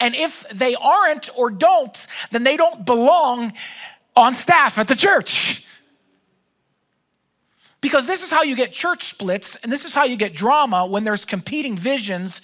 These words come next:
and when people are trying to do stuff for themselves, not for the mission or for God. The people, that's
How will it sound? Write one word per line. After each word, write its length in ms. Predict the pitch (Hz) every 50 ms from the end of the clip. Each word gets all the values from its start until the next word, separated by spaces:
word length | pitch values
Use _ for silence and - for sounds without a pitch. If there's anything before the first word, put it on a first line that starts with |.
| - - - -
and 100 | 220 214
when 120 | 226 214
people 260 | - 302 311 - 254
are 60 | 233
trying 200 | 202 - 254 226
to 60 | 196 165
do 200 | 151 180 247 254
stuff 480 | - - - 196 175 - - - - - - - - - - -
for 280 | - - 254 269 269
themselves, 600 | 247 233 208 - - 285 285 247 220 208 180 170
not 200 | 190 214 226 220
for 180 | - - 233 208
the 60 | 202
mission 340 | 208 226 277 247 - - 185
or 80 | 170
for 180 | 170 160 - 208
God. 360 | 202 269 214 - - - - - _ _ _ _ _ _ _ _ _ _ _ _ _ _ _ _ _ _ _ _ _ _ _ _ _ _ _ _ _ _ _ _ _ _ _ _ _ _ _ _ _ _
The 80 | 233 226
people, 580 | - - - 427 453 440 - 247 226 262 339
that's 640 | 320 277 330 330 - - - - - - - _ _